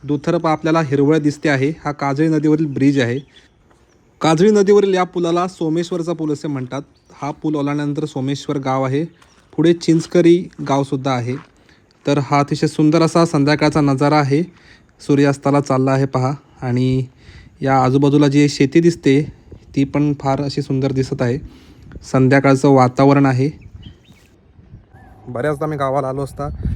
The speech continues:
या ठिकाणी येत असतो. खूप छान वाटतं, शांत वाहणारी नदी, नारळी पोफळीच्या बागा आणि चारी बाजून डोंगर दऱ्या आणि थंडीचे दिवस असल्यामुळे हवेत थोडा गारवा आहे, त्यामुळे एकंदरीत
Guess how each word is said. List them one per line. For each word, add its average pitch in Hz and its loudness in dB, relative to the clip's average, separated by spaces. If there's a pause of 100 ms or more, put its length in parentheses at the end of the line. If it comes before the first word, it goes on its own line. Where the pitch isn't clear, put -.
(240)
या 131 -6
ठिकाणी 135 -10
येत 135 -10
असतो. 135 -16 (600)
खूप - -8
छान 156 -2
वाटतं, 156 -6 (760)
शांत 131 -6
वाहणारी 131 -2
नदी, 127 -6 (360)
नारळी 127 -6
पोफळीच्या 131 -8
बागा 127 -6 (640)
आणि 120 -8
चारी 127 -6
बाजून 127 -6
डोंगर 123 -6
दऱ्या 123 -4 (1200)
आणि 160 -4
थंडीचे 156 -6
दिवस 156 -4
असल्यामुळे 147 -6 (200)
हवेत 131 -4
थोडा 131 -6
गारवा 123 -2
आहे, 117 -6 (520)
त्यामुळे 123 -6 (720)
एकंदरीत 127 -10